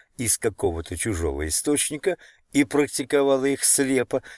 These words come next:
не интересуясь их истинным смыслом, или же эти обряды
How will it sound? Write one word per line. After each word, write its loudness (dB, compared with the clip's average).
не 2
интересуясь -2
их -6
истинным -4
смыслом, -2
или 2
же 2
эти 2
обряды -4